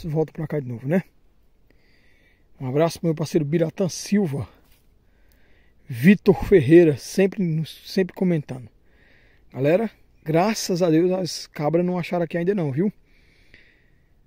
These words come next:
Graças a Deus. Tá aí, ó. Bonitinho, né? O cano tá cheio de milho. Mandioca.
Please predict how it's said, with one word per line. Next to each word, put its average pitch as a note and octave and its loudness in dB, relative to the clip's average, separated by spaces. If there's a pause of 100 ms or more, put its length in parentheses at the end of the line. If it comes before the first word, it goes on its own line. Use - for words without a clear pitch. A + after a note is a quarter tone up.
(440)
Graças C#3 -6
a E3 2
Deus. C3+ -8 (1700)
Tá - -14
aí, A#2+ -10
ó. A#2 -16 (2500)
Bonitinho, F3 -4
né? G3 -4 (1400)
O - -20
cano E3 -8
tá D#3 -14
cheio E3+ -4
de D3+ -4
milho. F3+ -2 (2000)
Mandioca. E3 -4